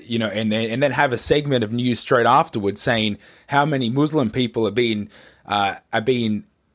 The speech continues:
en-, or entering into Australia through our immigration system. It's like, it's set up to upset you or to get a, to, to get a rise out of you.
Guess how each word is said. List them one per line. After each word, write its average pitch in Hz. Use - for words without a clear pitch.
en-, 139
or 107
entering 135
into 131
Australia 131
through 131
our 123
immigration 135
system. 87
It's 92
like, 107
it's -
set 170
up 170
to 127
upset 135
you 80
or 107
to 139
get 143
a, 113
to, 117
to 107
get 120
a 117
rise 123
out 82
of 71
you. 71